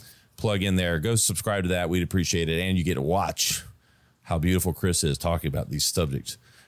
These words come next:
But the number of hours of sleep, the sleep duration, is on the bottom axis. And on the side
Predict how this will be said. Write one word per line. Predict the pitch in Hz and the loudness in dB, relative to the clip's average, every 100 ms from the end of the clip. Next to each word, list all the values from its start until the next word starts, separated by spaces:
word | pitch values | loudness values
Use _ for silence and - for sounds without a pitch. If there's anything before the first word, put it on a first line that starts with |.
| - | -4
But | 127 120 - _ - - | 0 0 -2 _ -20 -4
the | 104 120 117 120 - - _ - | 2 2 4 0 -4 -10 _ 0
number | 127 208 214 233 | 2 4 4 2
of | 151 - | 2 -2
hours | 107 151 165 120 98 | -2 2 4 4 2
of | 95 | 2
sleep, | - - 95 95 - - | 2 2 2 0 -4 -4
the | 104 | 0
sleep | - 135 147 | 0 0 -2
duration, | 123 131 135 143 - 78 85 - - _ | 0 0 2 2 0 0 -2 -4 -20 _
is | - | -2
on | 117 | 2
the | 95 | 2
bottom | 95 131 101 | 2 0 2
axis. | 85 80 - 62 - - - - - - - - - - | 0 0 0 0 -2 -6 -20 -20 -20 -20 -20 -20 -18 -2
And | 117 | 0
on | 123 | 2
the | |
side | - 151 160 143 101 87 | 2 2 2 0 0 -2